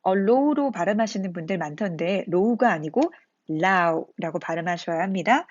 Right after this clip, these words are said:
I allowed. 나는 allow는 허락했다라는 뜻입니다. 나는 허락했다. 제니를 허락했다. 아니죠, 여러분. To join our team.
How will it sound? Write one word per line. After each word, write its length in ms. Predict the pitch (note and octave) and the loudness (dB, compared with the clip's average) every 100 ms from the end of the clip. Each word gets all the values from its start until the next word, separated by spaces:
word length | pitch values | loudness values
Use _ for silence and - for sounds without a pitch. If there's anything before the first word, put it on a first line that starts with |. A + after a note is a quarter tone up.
| - _ _ _ - | -20 _ _ _ -2
I 300 | G3+ C4 D4 | 2 2 4
allowed. 760 | G3+ G3 G3 F#3+ E3+ E3+ F#3+ F3+ _ _ _ _ _ | 4 4 6 4 4 -2 -6 -8 _ _ _ _ _
나는 420 | F3+ F3 A3+ E4 - _ _ _ _ _ _ - | -2 0 2 0 -4 _ _ _ _ _ _ -2
allow는 460 | F3+ G3 F#3 F#3 C#4 | 2 4 4 2 0
허락했다라는 680 | C#4+ F#4+ F#4+ - E3 E3 | 2 2 2 -4 -4 -4
뜻입니다. 560 | D#3 - D#3 E3+ - - - _ _ _ - | -8 -10 -10 -12 -12 -14 -18 _ _ _ -6
나는 400 | E3+ E3 A#3 D#4+ | -4 0 0 0
허락했다. 840 | - F4+ F4 E4+ C#4 _ C4+ C4 - _ - | 0 4 4 2 -8 _ 6 6 2 _ -16
제니를 460 | - G3 G3+ A3+ A#3+ | -4 -2 0 2 2
허락했다. 760 | C4+ C4+ C4+ B3 _ - B3 - - | 2 2 0 -6 _ 4 4 2 -10
아니죠, 340 | E3 G3+ A3 | -4 -2 0
여러분. 500 | G#3+ G3 F3 G3 D#4 _ _ _ _ _ - | 0 -2 -2 -4 -4 _ _ _ _ _ -8
To 260 | G#3 G3+ | -2 -2
join 420 | E3+ A3+ A#3+ C4+ B3 | 0 0 2 2 4
our 360 | A3+ A3+ A#3 | 4 2 -2
team. 540 | - G#3+ G3 G#3+ C4+ | -2 0 2 2 0